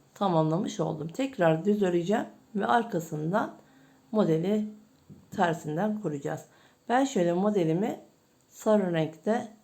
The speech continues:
büyük bir parça üzerinde ördüm. Bunu göstermek istiyorum. Bakın modelimiz ilerlediği zaman bu şekilde oluyor.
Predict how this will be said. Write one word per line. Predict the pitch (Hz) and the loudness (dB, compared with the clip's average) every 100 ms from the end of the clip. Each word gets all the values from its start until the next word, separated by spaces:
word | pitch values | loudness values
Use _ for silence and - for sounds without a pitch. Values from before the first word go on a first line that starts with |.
| _ | _
büyük | 190 165 160 | -2 -2 -2
bir | 156 160 | -4 -2
parça | 156 147 - | -2 -2 -4
üzerinde | 147 143 147 - - | -6 -4 -6 -6 -4
ördüm. | 190 196 190 208 269 196 | -4 -2 -2 -2 -2 -4
Bunu | 165 - | -6 -6
göstermek | 143 160 - 175 185 190 | -8 -8 -8 -6 -4 -4
istiyorum. | 190 - 202 202 202 220 220 | -6 -4 -2 0 -2 -2 -2
Bakın | 185 170 202 180 | -2 -4 -6 -4
modelimiz | 180 175 156 151 156 | -4 -2 -2 -4 -4
ilerlediği | 170 175 170 170 165 | -4 -2 -2 -4 -4
zaman | 147 160 208 277 - _ _ - - _ _ _ _ | -4 -2 -4 -6 -12 _ _ -20 -20 _ _ _ _
bu | 190 | -4
şekilde | - 156 - - | -2 -6 -8 -8
oluyor. | 185 202 208 208 | -6 2 4 4